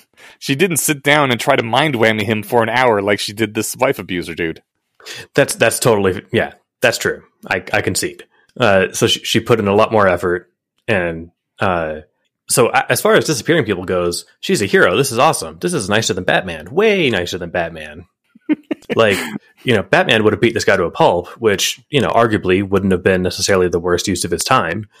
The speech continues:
Speaker 2: Um, but, you know, Val said, "No, look, take some of your money, get out of town." And if anyone else said that, he'd probably say, "Fuck you," but Val can be very persuasive.
Speaker 1: Mm.
Speaker 2: So, uh, no, I think,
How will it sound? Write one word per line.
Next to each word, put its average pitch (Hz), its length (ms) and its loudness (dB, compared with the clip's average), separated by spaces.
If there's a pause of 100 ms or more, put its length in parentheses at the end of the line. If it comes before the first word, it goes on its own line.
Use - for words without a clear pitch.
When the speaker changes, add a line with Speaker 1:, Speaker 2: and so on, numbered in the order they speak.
(240)
Speaker 2:
Um, 95 480 4 (420)
but, 95 320 0 (400)
you 117 80 2
know, 98 100 2
Val 104 240 4
said, 135 200 -2
"No, 165 160 2
look, 160 200 2
take 147 200 0
some 170 100 2
of 156 40 2
your 135 100 4
money, 101 400 2 (140)
get 113 120 2
out 104 100 2
of 95 60 -2
town." 71 360 -10 (400)
And 95 380 -2 (220)
if 110 100 -2
anyone 110 220 4
else 123 160 4
said 90 140 0
that, 95 240 2
he'd 95 260 -2
probably 95 240 4
say, 92 180 2
"Fuck 95 240 0
you," 101 240 2
but 90 360 -4 (320)
Val 95 220 4
can 92 120 -2
be 90 100 2
very 92 220 2
persuasive. 85 720 0 (420)
Speaker 1:
Mm. 113 60 -2
Speaker 2:
So, 90 480 2 (420)
uh, 98 160 -12
no, 233 140 2
I 170 60 6
think, 190 360 0